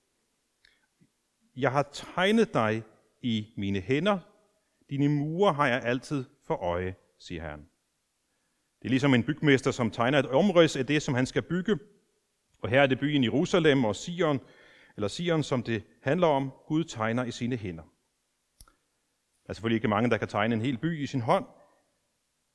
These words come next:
så man virkelig kan genkende den. Men, øhm, denne unge mand her, han hedder Stephen Wiltshire.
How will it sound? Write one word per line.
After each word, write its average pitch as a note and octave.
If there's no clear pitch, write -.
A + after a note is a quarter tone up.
så -
man A#2
virkelig C3+
kan A#2
genkende D3
den. C#3
Men, C#3+
øhm, C3+
denne A#3+
unge A3+
mand C3
her, G#2
han D3+
hedder F3
Stephen B2+
Wiltshire. A2